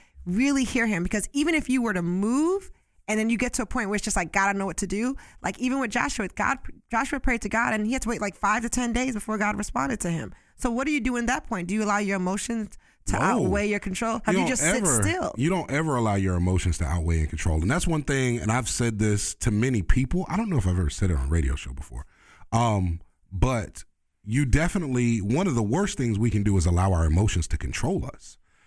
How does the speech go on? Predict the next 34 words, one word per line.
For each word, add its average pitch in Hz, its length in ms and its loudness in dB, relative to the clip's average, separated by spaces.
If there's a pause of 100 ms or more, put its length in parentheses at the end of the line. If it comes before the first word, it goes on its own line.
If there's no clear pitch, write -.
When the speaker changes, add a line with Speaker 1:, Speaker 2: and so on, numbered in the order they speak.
(140)
Speaker 2:
You 113 140 2
know, 104 160 2
because 117 320 0
our, 127 260 0
and 120 180 0
one 160 120 0
thing 147 180 -2
I 123 80 0
tell 110 220 0
Maya 98 400 2 (120)
all 87 160 0
the 80 60 -4
time, 69 260 -2
my 78 100 0
daughter, 73 420 -2
I 98 80 -2
tell 101 160 0
her 80 160 -2
all 107 200 0
the 107 60 0
time, - 280 -4 (1040)
"You 107 120 2
can't 170 300 4
allow 165 200 2
your 143 180 2
emotions 110 440 2
to 104 100 0
make 95 200 2
decisions 117 480 2
for 127 220 -2
you 123 140 0
because 98 340 4
your 85 120 4
emotions 101 640 2